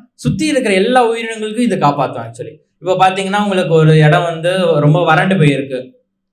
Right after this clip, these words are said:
தண்ணியே இல்லாம இருந்துச்சுன்னா, இது என்ன பண்ணும்னா, அங்க ஒரு, இது பண்ற அந்த, அ, டேம் கட்டினதால அங்க ஒரு சின்ன ஒரு குளம் மாதிரி உருவாகும்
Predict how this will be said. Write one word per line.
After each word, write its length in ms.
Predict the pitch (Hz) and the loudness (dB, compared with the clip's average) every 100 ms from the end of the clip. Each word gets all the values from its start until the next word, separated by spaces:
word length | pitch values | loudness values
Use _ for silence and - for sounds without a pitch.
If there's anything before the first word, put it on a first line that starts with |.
| 170 | -6
தண்ணியே 240 | 175 202 | -4 -2
இல்லாம 400 | 196 180 175 156 | 0 0 0 0
இருந்துச்சுன்னா, 380 | 147 147 147 175 | 0 -2 -4 -4
இது 120 | 196 | -2
என்ன 180 | 165 180 | -4 -4
பண்ணும்னா, 260 | 170 160 156 | -6 -4 -4
அங்க 220 | 202 160 | -2 2
ஒரு, 500 | 151 135 123 120 - | 2 2 -2 -4 -8
இது 200 | 156 160 | -8 -4
பண்ற 340 | 156 165 196 196 | -2 -2 0 -2
அந்த, 480 | 196 156 147 135 131 127 - _ _ | 0 0 0 0 -4 -8 -14 _ _
அ, 140 | 139 135 | -2 0
டேம் 320 | 147 190 196 | 0 0 -2
கட்டினதால 760 | 156 151 165 151 120 123 233 - - | -4 -4 -4 -2 -2 -4 -6 -10 -8
அங்க 220 | 220 220 | -8 -4
ஒரு 220 | 190 190 | -2 -2
சின்ன 240 | 196 233 | -2 -2
ஒரு 280 | 220 180 151 | 0 2 2
குளம் 260 | 156 175 170 | 0 0 0
மாதிரி 220 | 160 156 | -4 -4
உருவாகும் 440 | 139 131 117 117 | -4 -4 -6 -8